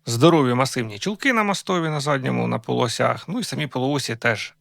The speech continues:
немаленького розміру. Як бачимо, заднє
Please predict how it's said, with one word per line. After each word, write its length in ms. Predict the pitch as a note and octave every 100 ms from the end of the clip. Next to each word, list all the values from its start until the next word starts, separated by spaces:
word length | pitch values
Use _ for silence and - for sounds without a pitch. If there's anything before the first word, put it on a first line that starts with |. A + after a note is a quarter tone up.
| _
немаленького 640 | A2+ B2 C3+ A#2+ G#2+ G#2+ G#2+
розміру. 420 | A2 F#2 F#2+ D#2+ - _ _ _ _ _
Як 180 | D3+ F#3
бачимо, 460 | F#3+ C#3+ - B2
заднє 560 | A#2+ F#3 D3 A#2+ G#2 A#2